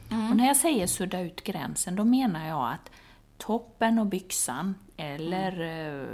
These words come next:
Speaker 2: eh, blusen och kjolen, alltså den gränsen däremellan, att
Speaker 1: Mm.
Speaker 2: den blir så obefintlig som möjligt. Och det får man ju genom att ha enfärgat. Alltså samma sak, samma färg på överdel som nederdel.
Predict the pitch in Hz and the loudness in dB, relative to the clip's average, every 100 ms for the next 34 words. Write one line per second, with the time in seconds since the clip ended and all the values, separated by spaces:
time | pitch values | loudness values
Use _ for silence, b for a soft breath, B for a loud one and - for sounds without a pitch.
0 | 85 - - 156 160 175 160 160 - 147 | -8 -8 -8 -8 -4 -2 -2 -2 -4 -4
1 | 147 147 143 147 165 160 - 131 139 - | -6 -6 -4 -4 -4 -4 -6 -8 -8 -8
2 | 190 185 202 156 156 196 139 131 - 170 | -8 -6 -6 -6 -6 -6 -6 -8 -8 -6
3 | 165 143 160 160 120 - b b b - | -6 -6 -6 -8 -8 -12 b b b -6
4 | 202 123 147 156 185 151 135 - - - | -2 0 -2 -4 -4 -4 -6 -8 -6 -2
5 | 208 202 156 - 170 - - 156 170 - | 0 0 -2 -6 -6 -6 -8 -6 -6 -6
6 | - 196 - B B B 202 202 269 262 | -8 -12 -14 B B B -6 0 0 2
7 | 254 160 156 175 170 175 147 151 147 - | 0 0 -2 -4 -4 -4 -4 -4 -6 -6
8 | 143 - 196 190 127 - - - 185 202 | -8 -4 -2 -2 -4 -8 -10 -8 -8 -8
9 | - - - - 247 254 262 262 190 160 | -8 -6 -4 2 4 4 2 0 -2 -2
10 | - - - 277 320 311 220 208 196 202 | -6 -10 -4 -2 -2 -2 -2 -2 -2 -2
11 | 202 190 143 175 - 160 180 170 - 147 | -4 -6 -8 -8 -10 -8 -6 -8 -10 -8
12 | 180 170 | -6 -6